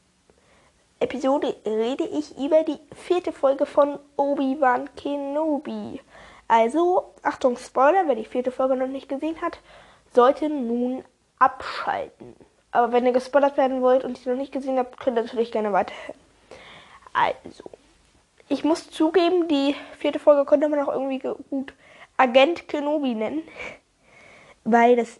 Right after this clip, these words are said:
die Folge läuft ja schon so ein bisschen agentenmäßig ab, wenn man's genau nimmt, weil er muss da ja erstmal Leia durchschmuggeln zum Schluss. Und, ja.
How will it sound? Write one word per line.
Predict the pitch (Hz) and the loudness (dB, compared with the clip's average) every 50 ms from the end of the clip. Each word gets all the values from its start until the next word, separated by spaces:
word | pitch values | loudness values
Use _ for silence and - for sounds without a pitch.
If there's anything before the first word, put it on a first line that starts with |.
| _ | _
die | _ 254 247 | _ -8 -8
Folge | 240 - - 262 269 269 269 | -8 0 4 4 6 6 6
läuft | 262 254 254 262 254 - | 4 4 4 4 2 0
ja | 269 | -2
schon | - 269 254 | 0 -2 -4
so | 254 | -2
ein | 247 | -2
bisschen | 240 262 262 285 269 - | -2 -4 -4 -6 -10 -6
agentenmäßig | - 233 226 - 240 254 302 - - 240 214 214 208 208 208 214 - - 220 214 - | -8 -6 -2 -2 -2 -2 -2 -8 -10 -8 -6 -4 -4 -4 -4 -4 -4 -6 -6 -4 -6
ab, | - 226 - _ _ _ _ _ _ _ _ | -10 -10 -10 _ _ _ _ _ _ _ _
wenn | 214 220 220 | -4 0 0
man's | 233 220 226 - - | 0 0 -2 -4 -6
genau | 233 220 220 220 226 233 | -4 -2 2 2 2 4
nimmt, | 240 247 240 240 - | 2 2 0 0 0
weil | 214 214 214 214 214 214 - - - - - _ _ _ _ - _ - _ _ _ _ | 4 4 4 4 4 0 -4 -10 -18 -20 -20 _ _ _ _ -20 _ -20 _ _ _ _
er | 247 247 | 2 4
muss | 240 262 277 - - | 4 4 2 2 2
da | 277 | 4
ja | 247 240 - | 6 6 6
erstmal | - 247 262 - 254 214 220 | 6 4 2 2 0 0 0
Leia | 233 269 294 302 285 | 2 4 4 4 4
durchschmuggeln | 285 277 262 277 269 - - 254 240 247 269 262 269 269 269 269 269 269 | 4 0 -4 -4 -4 -4 -6 -6 -4 -4 -4 -4 -2 -4 -4 -4 -4 -6
zum | - - 254 - 262 | -6 -6 -6 -6 -6
Schluss. | - - - 247 247 285 277 - - | -10 -6 2 2 2 2 2 -4 -12
Und, | _ 240 - - - - - _ _ _ _ _ _ _ _ _ _ _ _ _ _ - _ - _ _ 285 262 | _ -14 -14 -14 -20 -20 -20 _ _ _ _ _ _ _ _ _ _ _ _ _ _ -20 _ -20 _ _ 0 2
ja. | 233 - | 2 2